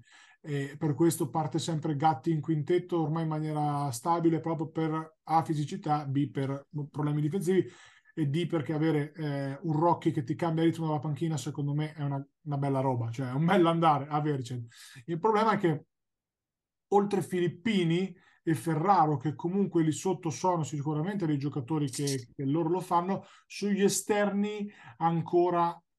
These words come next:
deve essere, deve essere fatto qualcosina meglio. Non, non, non, non c'è tanta tattica da fare, c'è proprio da,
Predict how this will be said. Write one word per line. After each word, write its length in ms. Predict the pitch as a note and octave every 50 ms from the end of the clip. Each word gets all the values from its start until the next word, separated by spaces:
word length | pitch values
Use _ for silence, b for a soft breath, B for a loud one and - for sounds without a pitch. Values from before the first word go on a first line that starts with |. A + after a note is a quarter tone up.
| _ - - F3 - - _ _ _ _ _ _ _ _ _ -
deve 200 | E3+ F3 F3 F#3
essere, 520 | F3+ F3+ - F#3+ E3+ E3 E3 E3 D#3+ D#3+ E3
deve 160 | D#3+ D#3+ E3+
essere 200 | D#3+ - E3+ D3
fatto 240 | B2 E3 D#3 D#3 D#3+
qualcosina 440 | D3+ D#3 B2+ C3 D3+ C3 D#3+ D3+ D3+
meglio. 440 | C#3+ C#3+ C3+ B2+ B2+ C3 C#3 D3 -
Non, 280 | F3+ F3 E3+ G3 G#3+ A3
non, 260 | G#3+ G3+ G#3 G#3+ G#3+
non, 160 | G#3+ A3 A3
non 120 | A3 A3 G#3+
c'è 140 | G3+ G#3+ G3+
tanta 220 | G3+ E3+ D#3+ D#3
tattica 340 | D#3+ D#3 D3+ - C#3+ - C#3
da 120 | C3+ C#3
fare, 260 | A#2+ - C3 B2+ B2
c'è 140 | A#2+ A#2 D#3+
proprio 200 | D#3+ D#3 D3 D3+
da, 300 | C#3 C3+ C#3 D3 D3 -